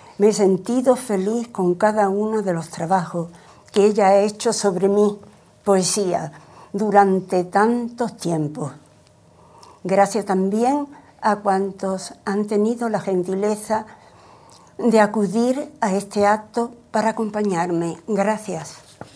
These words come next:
Bueno, voy a leer. Este soneto es de esos cuatro que se publicaron al principio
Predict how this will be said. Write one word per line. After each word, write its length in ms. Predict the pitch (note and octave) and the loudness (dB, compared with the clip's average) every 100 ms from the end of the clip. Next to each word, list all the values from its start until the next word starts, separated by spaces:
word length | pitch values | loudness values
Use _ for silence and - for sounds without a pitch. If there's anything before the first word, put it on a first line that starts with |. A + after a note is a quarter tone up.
| - - - - - - - - - - - - - - - _ _ - - - - - - - - - - - - _ - _ - _ - - | -20 -20 -20 -20 -18 -18 -20 -20 -20 -20 -20 -20 -20 -20 -20 _ _ -20 -20 -20 -20 -20 -20 -20 -20 -20 -20 -20 -20 _ -20 _ -20 _ -20 -10
Bueno, 200 | G3 - - | -10 -10 -12
voy 120 | F#3+ F#3+ | -6 -2
a 40 | |
leer. 320 | E3+ E3 D3+ - - _ - _ _ - - - - - | 0 -2 -4 -10 -20 _ -20 _ _ -20 -20 -20 -20 -2
Este 320 | A#3+ A#3 C4 | -2 0 0
soneto 480 | C4 A#3 B3 C4 B3+ | 2 2 2 0 0
es 100 | G#3+ | 0
de 60 | A#3 | 0
esos 240 | A#3+ B3 | 0 -2
cuatro 580 | - B3+ A#3+ A#3+ G3 F3+ | 2 6 6 4 -4 -4
que 100 | G3+ | -6
se 140 | G#3 | -8
publicaron 680 | G3+ G3+ F#3 G3 G3+ G#3+ A3+ | -8 -8 -8 -2 0 0 0
al 140 | G#3+ G#3 | -2 -4
principio 840 | G#3 A3+ G#3+ C4+ B3 - G3 - | -4 -2 -2 -4 -6 -4 -4 -4